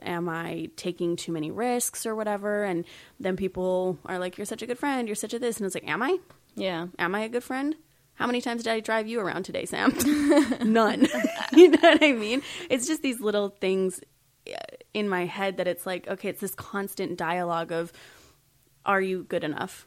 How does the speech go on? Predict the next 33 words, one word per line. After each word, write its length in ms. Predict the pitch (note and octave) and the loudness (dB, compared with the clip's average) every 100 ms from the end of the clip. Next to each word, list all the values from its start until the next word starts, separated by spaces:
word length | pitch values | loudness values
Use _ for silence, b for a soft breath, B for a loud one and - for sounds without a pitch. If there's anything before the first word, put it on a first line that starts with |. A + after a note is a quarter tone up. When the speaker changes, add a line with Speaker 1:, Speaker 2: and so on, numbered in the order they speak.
| _ | _
Speaker 2:
Yeah. 300 | - G3 F3+ F3 | -12 -10 -10 -8
Speaker 1:
You 140 | G3+ F#3 | -4 -2
know, 260 | E3+ F#3+ | 0 0
or, 500 | - F#3+ G3 F#3 F#3 - B B B B | -2 -2 0 0 -2 -6 B B B B
um, 340 | F#3 F3+ F#3 - | -6 -2 -4 -4
"Are 80 | G3 | -2
you 120 | G#3 G3 | -2 -2
living 280 | F#3+ F#3 | -2 0
up 140 | F3+ E3+ | -2 -4
to 80 | F#3 | -6
people's 340 | F3+ F3 E3+ | -6 -4 -4
expectations 800 | E3+ - E3 - F3+ E3+ D#3+ D#3+ | -6 -6 -10 -6 -6 -4 -6 -6
of 160 | C3+ - | -6 -6
you?" 280 | F#2 C#3+ - _ - | -6 -8 -10 _ -18
Speaker 2:
Yeah. 260 | F#3 F3+ F3 | -14 -8 -2
Speaker 1:
And 180 | C4 - | -2 -2
expectations 640 | B3+ C4+ C4 B3 B3 A#3 | -6 -6 -6 -6 -6 -6
that 80 | A3 | -4
I 100 | G#3 | -4
didn't 200 | G#3+ G#3 | -4 -4
even 260 | G#3 G#3 F#3+ | -4 -4 -2
know 440 | F3+ F#3 F#3+ G3 _ _ _ _ - | -2 0 0 -4 _ _ _ _ -8
that 220 | F#3 - | -8 -6
I 420 | - F3 E3+ E3 E3+ _ | -6 -4 -4 -6 -10 _
had. 460 | - - - - - _ - | -10 -8 -6 -8 -14 _ -14
Speaker 2:
Yeah. 100 | - G3 | -8 -4
Speaker 1:
Again, 280 | A#3 E3+ D#3+ | -2 -2 -4
like 200 | F3 - | -6 -6
you 100 | G#3+ | -6
were 100 | G3+ | -6
kind 220 | F3 G2 | -8 -10
of 80 | F#3+ | -10
saying, 320 | - C#3 F3 | -8 -8 -8